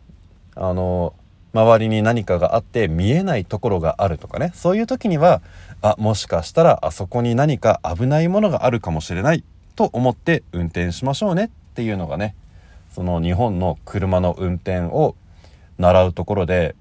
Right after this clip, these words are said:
教えてもらう話なんです。こんなのがね、あの、だろう運転、かもしれない運転というものです。日本で車を運転する人は、あの、この話をしっかり覚えておくといいんじゃないかなと思います。で、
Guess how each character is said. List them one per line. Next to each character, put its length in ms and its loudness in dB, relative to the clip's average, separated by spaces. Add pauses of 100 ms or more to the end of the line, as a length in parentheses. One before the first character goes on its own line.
(120)
教 200 -4
え 60 0
て 100 -6
も 120 2
ら 80 4
う 20 2
話 300 -4
な 80 -4
ん 40 -10
で 80 -12
す。 140 -14 (1800)
こ 80 2
ん 60 6
な 80 6
の 80 4
が 80 4
ね、 220 2
あ 160 -2
の、 320 0
だ 120 4
ろ 240 6
う 20 -4
運 100 -2
転、 200 -2
か 160 -6
も 80 0
し 100 -4
れ 120 -2
な 100 2
い 40 -4
運 120 -2
転 220 -2
と 180 -4
い 80 0
う 80 0
も 120 0
の 100 0
で 80 -4
す。 200 -10 (480)
日 140 -2
本 240 0
で 200 4
車 320 2
を 40 0
運 120 -4
転 220 0
す 120 -6
る 60 -4
人 140 -4
は、 220 4 (240)
あ 220 -10
の、 180 -6
こ 120 -4
の 80 2
話 340 0
を 160 -2
し 80 -10
っ 20 -14
か 140 2
り 80 -2
覚 300 -2
え 20 -4
て 80 -8
お 100 -6
く 80 -16
と 220 -2 (320)
い 80 -8
い 20 -4
ん 60 -4
じ 80 -6
ゃ 20 -2
な 100 -4
い 60 -8
か 100 -6
な 120 0
と 80 -2
思 160 -6
い 40 -16
ま 120 -14
す。 160 -18 (1160)
で、 300 2